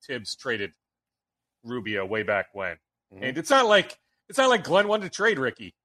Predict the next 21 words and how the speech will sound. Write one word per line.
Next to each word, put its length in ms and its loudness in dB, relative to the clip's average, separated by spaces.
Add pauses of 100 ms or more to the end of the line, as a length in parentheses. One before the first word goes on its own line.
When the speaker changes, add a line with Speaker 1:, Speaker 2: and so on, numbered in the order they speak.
(300)
Speaker 1:
but 200 -2
Tibbs 220 0
was 120 -6
able 220 0
to 60 -10
convince 360 -12
him. 120 -8
And 100 -4
there's 260 0
any 200 -2
number 280 0
of 100 -4
examples 520 -6
where 100 -8
Glenn, 580 0 (480)
you 100 -8
know, 180 0
he 160 -8
can 160 -6
be 140 0
influenced. 760 -8